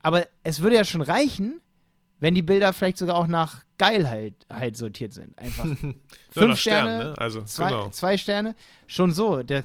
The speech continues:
Speaker 1: das kannst du auch im Lightroom bewerten und dann erstmal die fünf Sterne rausrendern und dann,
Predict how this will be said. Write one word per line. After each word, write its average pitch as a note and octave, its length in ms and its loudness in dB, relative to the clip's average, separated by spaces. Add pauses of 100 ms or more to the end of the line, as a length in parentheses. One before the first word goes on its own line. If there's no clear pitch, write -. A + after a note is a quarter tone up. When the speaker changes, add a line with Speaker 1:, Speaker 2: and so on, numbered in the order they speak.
(120)
Speaker 1:
das C3 140 -10
kannst E3+ 200 2
du D#3+ 40 6
auch D3 60 2
im C3+ 100 0
Lightroom D#3+ 340 4
bewerten C3 380 0
und B2+ 80 -4
dann C3 140 -4
erstmal C3+ 260 -6
die A#2 80 -6
fünf E3 220 -4
Sterne D3+ 240 0
rausrendern C#3 680 0
und A#2+ 120 -6
dann, A#2 200 -4